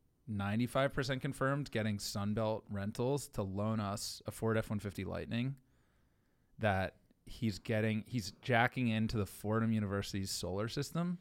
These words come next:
<laughs> like, with the truck. He's gonna drive it to Firehouse, and then we're gonna run the sound system off the truck,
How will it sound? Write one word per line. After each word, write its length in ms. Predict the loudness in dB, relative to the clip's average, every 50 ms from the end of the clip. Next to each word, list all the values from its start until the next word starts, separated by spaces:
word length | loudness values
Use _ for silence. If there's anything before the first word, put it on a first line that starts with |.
| -8 _ -14
<laughs> 1300 | -14 -12 -12 -14 -16 -16 -16 -16 -16 -16 -14 _ -16 -16 -14 -10 -8 -6 -6 -6 -8 -8 4 4 4 12 12
like, 200 | 10 10 12 8
with 200 | 8 8 8 6
the 80 | 2 2
truck. 500 | 2 0 0 0 0 0 -2 -4 -8 -16 -16 -18 -20 -20 -20 -20 -4 0
He's 120 | 0 2
gonna 180 | 4 4 2 2
drive 320 | 2 2 2 2 4 2 0
it 60 | -2
to 60 | -4
Firehouse, 540 | -2 0 2 2 4 2 2 0 0 0 0
and 100 | 0 2
then 120 | 2 2 4
we're 100 | 2 2
gonna 140 | 2 2
run 280 | 2 2 2 2 2 0
the 60 | -2
sound 300 | -2 -2 -2 -2 -2 -2
system 260 | -4 -6 -6 -6 -6 -4
off 200 | -4 -4 -4 -4
the 60 | -6
truck, 380 | -6 -4 -2 -2 -2 -4 -6